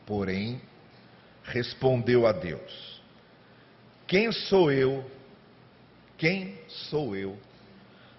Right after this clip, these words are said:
para apresentar-me ao faraó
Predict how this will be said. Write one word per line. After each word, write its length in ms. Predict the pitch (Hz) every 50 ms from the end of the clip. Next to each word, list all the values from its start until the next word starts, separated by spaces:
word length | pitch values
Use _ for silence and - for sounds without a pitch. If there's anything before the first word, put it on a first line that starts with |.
| - -
para 440 | - 123 127 123 123 127 127 - - -
apresentar-me 1300 | 117 117 - - 131 127 127 123 104 120 110 110 107 - 143 139 147 156 160 160 160 160 160 160 160 - -
ao 160 | 117 131 -
faraó 640 | - - 127 123 110 98 82 78 80 87 92 98